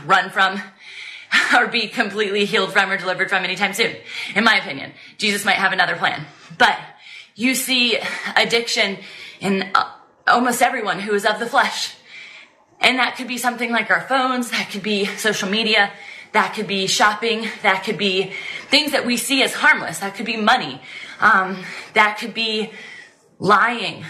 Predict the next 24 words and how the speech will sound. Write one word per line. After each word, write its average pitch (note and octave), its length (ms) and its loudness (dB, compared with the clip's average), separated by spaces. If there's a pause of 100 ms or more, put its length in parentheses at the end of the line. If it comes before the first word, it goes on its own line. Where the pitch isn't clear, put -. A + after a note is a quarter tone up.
(140)
that G#3+ 220 2
could G#3 160 -6
be G3+ 160 -4
drugs, G#3+ 600 2 (460)
sex, A3 460 2
alcohol, G#3 680 2 (880)
all A#3+ 180 4
the - 60 -10
things A3 200 -6
that E3+ 100 -8
you're F#3 140 0
probably F#3 400 0
used E4 280 0
to A#3 60 -2
thinking F3 320 -2
of E3 100 2
when E3 100 -2
you E3 80 -4
think E3+ 160 -4
of C#3 80 -4
addiction. E3 460 0 (220)
But G#3 160 4 (540)
go A#3 160 4
deeper, C4 420 -4